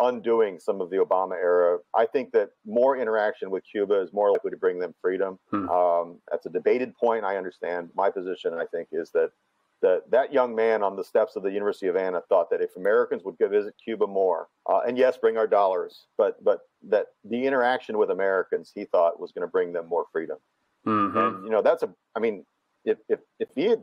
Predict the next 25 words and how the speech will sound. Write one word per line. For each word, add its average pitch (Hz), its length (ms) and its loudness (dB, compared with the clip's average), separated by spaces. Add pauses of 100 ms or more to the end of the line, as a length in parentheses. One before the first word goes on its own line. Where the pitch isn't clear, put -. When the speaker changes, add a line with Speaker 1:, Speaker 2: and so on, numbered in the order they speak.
Speaker 1:
been 151 160 2
overheard 147 480 2
saying 139 300 -2
that, 87 160 0
that 98 180 -2
might 113 160 0
be 107 100 -4
a 98 40 2
politically 98 440 -2
dangerous 87 360 -2
thing 85 220 -10
for 85 100 -6
him 78 60 -6
to 76 60 -14
say. 85 260 -2 (500)
Um, 78 360 -6
so, 92 400 0
um, 90 540 2
anyway, 127 400 4
so 110 480 4
that 135 160 4
was 131 120 2
Speaker 2:
Yeah. 151 160 4
Speaker 1:
the, - 440 -4
that, 151 100 2